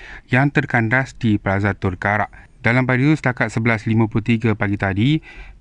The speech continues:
jumlah mangsa banjir di Pahang meningkat kepada lapan belas ribu tiga ratus orang berbanding tujuh belas ribu seratus dua puluh sembilan orang pada jam lapan tiga puluh pagi tadi. Berdasarkan rekod, sebanyak empat puluh dua P P S dibuka di Raup diikuti Lipis empat puluh dua,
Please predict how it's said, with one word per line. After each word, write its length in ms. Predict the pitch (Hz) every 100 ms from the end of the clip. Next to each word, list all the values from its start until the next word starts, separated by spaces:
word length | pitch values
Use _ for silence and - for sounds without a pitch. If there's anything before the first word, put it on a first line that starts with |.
| -
jumlah 400 | 117 117 127 117
mangsa 320 | 120 110 123
banjir 320 | 113 113 113 113
di 80 |
Pahang 400 | 110 107 113 117
meningkat 400 | 113 107 113 107
kepada 240 | - 104 104
lapan 320 | 104 104 104
belas 160 | 104 110
ribu 320 | 104 113 117
tiga 240 | 104 104
ratus 240 | 98 101 98
orang 400 | 92 92 135 160 - - -
berbanding 560 | 120 123 117 117 143
tujuh 240 | 139 117 117
belas 240 | 113 107
ribu 320 | 110 113 131
seratus 320 | - 113 113 110
dua 140 | 107
puluh 140 | 107 -
sembilan 240 | 107 101 104
orang 400 | 131 113 110 107
pada 320 | 107 104 104 101
jam 320 | 101 101 101
lapan 320 | 107 - 98
tiga 160 | - 104
puluh 240 | 107 101
pagi 240 | - 90 98
tadi. 220 | 101 98 - - - - -
Berdasarkan 640 | 107 123 135 - - 139 131
rekod, 160 | 170
sebanyak 360 | 160 131 135 120
empat 200 | 120 113
puluh 240 | 120 120
dua 20 | 117
P 160 | 117
P 120 | 107 113
S 120 | 120
dibuka 440 | 120 113 110 113 104
di 120 | 107
Raup 360 | 104 95 127
diikuti 520 | 131 104 98 104 110 98
Lipis 440 | 107 - 101 107
empat 320 | 101 104 95
puluh 160 | - 104
dua, 260 | 95 90